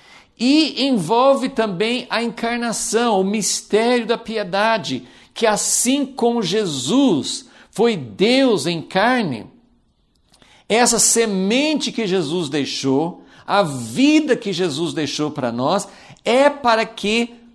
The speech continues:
seja formada em nós a mesma natureza de Deus. Então, essa nova coisa que vai acontecer no final tem a ver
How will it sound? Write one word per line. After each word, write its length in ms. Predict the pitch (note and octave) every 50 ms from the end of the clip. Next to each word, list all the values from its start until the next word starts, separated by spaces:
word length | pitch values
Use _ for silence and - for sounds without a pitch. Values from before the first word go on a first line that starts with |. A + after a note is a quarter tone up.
| _ _
seja 720 | - - - - - - - G#3+ C4 C#4+ D#4 D#4 C4 B3 B3+ -
formada 760 | - - G#3 G#3 F#3 E3 D#3 D3 D#3 - - F#3 - - - -
em 300 | A3 C#4 D#4+ F4 F4 D4+
nós 560 | A3+ F#3 F#3 F#3 F#3+ G#3 A3+ A#3+ - - - - - -
a 160 | - - C4
mesma 720 | B3+ A3+ G3+ G3 G3 G3 G3 G#3 G3+ - G#3+ A3+ A3+ - - - _ _ _ _ -
natureza 880 | D#3 G3 A3 B3 B3+ C4 B3+ - B3+ A#3+ E3+ D#3+ D#3+ E3+ D#3+ C#3 E3
de 120 | C#3+ D#3 E3
Deus. 460 | C#3+ C#3 C#3 B2 G2+ F#2+ F2 - - _ - - _
Então, 340 | - D3+ D3 - G3 G#3 G#3+ -
essa 320 | F#3+ A3 A3 - - A3
nova 520 | G#3 G3 F#3+ G3+ A#3 B3+ C#4 C4+ A3+ A#3+ G#3
coisa 520 | - - - D3 C#3 C#3 D3+ C#3 D3+ E3
que 360 | D#3+ - - E3 D#3+ C3+ A#2 -
vai 240 | - G#2+ D#3+ F#3+ G#3+
acontecer 560 | A#3 A3+ F#3+ F#3 E3+ - D#3+ C#3 - - D3+
no 140 | C#3 C#3 D#3+
final 720 | D3+ - - C#3+ C3 B2+ C3+ D3 D#3 F3 F3+ - - - - _ _ _ _ _ _ _ _ _ -
tem 280 | F#3+ G#3 B3 C4+ C4
a 120 | A#3 G3 E3+
ver 680 | C3 A2+ A2 D3 E3 F3+ G3+ G#3+ A#3 - - -